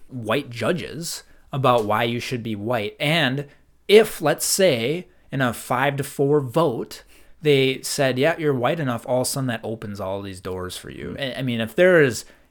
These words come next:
Speaker 1: any better example of how ridiculous
Speaker 2: Yeah.
Speaker 1: the concept of race is, I can't think of one.
Speaker 2: Well, it shows even way, way back then, people clearly knew the privileges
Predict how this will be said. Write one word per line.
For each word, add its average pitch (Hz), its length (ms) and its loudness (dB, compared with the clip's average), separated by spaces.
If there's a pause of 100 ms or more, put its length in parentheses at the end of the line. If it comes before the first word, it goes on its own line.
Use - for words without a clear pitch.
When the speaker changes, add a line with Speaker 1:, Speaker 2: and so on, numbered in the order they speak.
Speaker 1:
any 170 380 0
better 117 920 2
example 107 560 -6
of 101 80 -12
how 104 160 -6
ridiculous - 1300 0
Speaker 2:
Yeah. - 40 -16 (180)
Speaker 1:
the - 80 -10
concept 98 520 -8
of 85 100 -14
race 90 340 -8
is, - 520 -14
I 117 60 -12
can't 95 300 -10
think - 220 -16
of - 100 -20
one. - 280 -18 (260)
Speaker 2:
Well, 165 140 6
it 92 100 2
shows 110 260 2
even 101 300 -2
way, 95 300 2
way 90 160 0
back 85 240 -2
then, 95 200 0
people 80 540 -6 (300)
clearly 95 320 -2
knew 90 240 -2
the 80 100 -10
privileges 87 960 -4